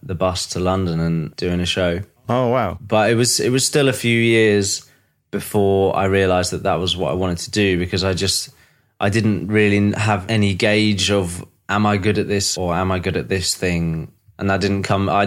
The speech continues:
Speaker 1: I went all the way through college still thinking that I wanted to be the next Led Zeppelin keyboard player.
Speaker 2: There's still time.
Speaker 1: Still, yeah. <laughs> Still time to choose.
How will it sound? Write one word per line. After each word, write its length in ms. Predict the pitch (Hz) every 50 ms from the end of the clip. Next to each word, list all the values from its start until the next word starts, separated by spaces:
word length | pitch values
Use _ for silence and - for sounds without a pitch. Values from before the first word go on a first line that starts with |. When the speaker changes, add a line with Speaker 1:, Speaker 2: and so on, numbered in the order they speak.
| 98
Speaker 1:
I 120 | 85 104 110
went 260 | 113 113 101 87 -
all 320 | - - - 113 113 107
the 60 | 104 101
way 180 | 101 101 101
through 240 | 101 - - 101 95
college 580 | - - 107 98 95 92 90 87 - - - - _ _ _ _ _ _ _ _ _ _ _ -
still 440 | - - - 110 104 101 101 95
thinking 380 | 90 - - 101 98 92 98 98
that 100 | 95 80
I 80 | 67 90
wanted 260 | 90 90 90 87 85
to 80 | - 90
be 300 | 82 92 87 85 85 85
the 80 | 87 87
next 420 | 85 78 - - - - - -
Led 300 | 101 95 90 87 87 78
Zeppelin 580 | - 90 85 - - 92 85 82 82 82 80 - - _ _ _ _ _ _ _ _ -
keyboard 360 | - - 95 85 87 87 82
player. 440 | - 98 90 82 82 85 85 87 87 - _ _ _ _ _ _ -
Speaker 2:
There's 120 | 104 98
still 200 | - - 139 127
time. 280 | 107 - 123 120 117 101
Speaker 1:
Still, 640 | 92 - - - 151 147 143 139 135 127 - - - - - -
yeah. 360 | 156 135 - - - - -
<laughs> 800 | - - - - - - - - 117 - - 170 165 - - 156
Still 240 | - 156 117 131 117
time 280 | 117 - 127 120 120
to 120 | 110 107 104
choose. 460 | - 113 113 104 101 98 - -